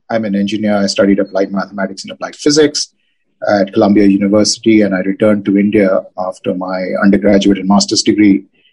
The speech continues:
in nineteen ninety-one, actually, uh, late fall of nineteen ninety. Um, and then I hung around for about,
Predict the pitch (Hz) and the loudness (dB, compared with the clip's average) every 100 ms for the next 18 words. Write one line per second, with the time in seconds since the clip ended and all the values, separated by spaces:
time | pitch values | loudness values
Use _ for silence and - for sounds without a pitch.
0 | _ _ 123 107 101 101 98 92 87 95 | _ _ 0 4 4 4 2 2 0 -2
1 | 98 98 - - _ _ 101 127 - - | 0 0 -2 -12 _ _ -6 -4 -2 -2
2 | 107 95 - _ - 95 98 95 - 101 | -2 -2 -6 _ 2 2 4 0 2 2
3 | 104 101 - _ _ _ _ - 113 98 | 2 0 -10 _ _ _ _ 0 2 2
4 | 95 95 92 92 98 - - _ _ _ | 0 -2 -2 -2 -2 -4 -12 _ _ _
5 | _ _ - 113 117 127 143 160 139 143 | _ _ -2 0 2 2 2 2 0 2
6 | 143 135 143 - 127 117 120 113 | 0 0 -4 -8 -6 -2 0 -2